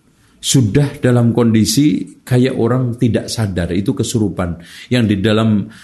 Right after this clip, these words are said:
bahasa Arabnya itu almas. Nah, di sini, eh, ikhwan yang suka atau kadang-kadang menanganin orang yang kena seperti itu, pertama,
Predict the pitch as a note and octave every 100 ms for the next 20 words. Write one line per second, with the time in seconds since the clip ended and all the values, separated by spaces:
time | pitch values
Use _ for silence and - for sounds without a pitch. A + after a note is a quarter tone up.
0 | - G#2 G#2+ G#2 G#2 - G#2 G2 F#2+ -
1 | G2+ G2+ F#2+ G#2 G2+ F#2 A#2+ - G#2 F#2
2 | F#2+ F#2 - - - - _ _ - -
3 | B2 A#2 F2+ C3 D3+ F#3 C3 A#2 B2 -
4 | G#2+ F#2+ G#2+ A2 G2+ G#2 G#2+ F#2 G#2 G2+
5 | G2 G2 - - - - _ _ _ -
6 | C3+ G#2+ - C3 - - - - _ G#2+
7 | F#2+ A2 G#2+ G2+ G2+ G2 F2 - - _
8 | - A2 G#2 G#2+ G#2 G2+ B2 A2+ G#2+ G#2
9 | G2+ A2 G2+ F#2+ F#2 - G2+ G2 F#2+ F#2+
10 | F2+ G2 F#2 - E2+ F2+ D#2 E2+ D#2 D#2
11 | F2 E2+ E2+ - _ _ _ - A#2 A2+
12 | A2 G#2+ G#2+ D#2 -